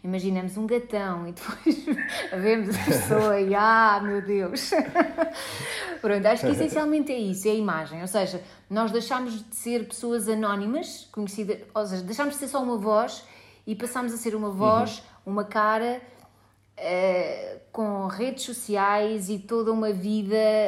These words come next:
Speaker 2: Para lá da rádio.
Speaker 1: Para além da rádio, é, é isso mesmo. Ou seja,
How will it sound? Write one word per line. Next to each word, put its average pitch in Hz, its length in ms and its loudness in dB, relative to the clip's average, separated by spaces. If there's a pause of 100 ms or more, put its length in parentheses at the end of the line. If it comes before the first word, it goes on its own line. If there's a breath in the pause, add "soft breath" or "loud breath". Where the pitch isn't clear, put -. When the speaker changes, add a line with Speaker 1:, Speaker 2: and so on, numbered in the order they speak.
(680)
Speaker 2:
Para 123 160 6
lá 127 160 6
da 113 100 0
rádio. 101 400 -2 (320)
Speaker 1:
Para 330 160 -2
além 349 180 2
da 311 100 4
rádio, 226 500 0
é, 269 180 0
é 285 40 2
isso 285 260 -2
mesmo. 233 320 0
Ou 240 80 -4
seja, 190 420 -2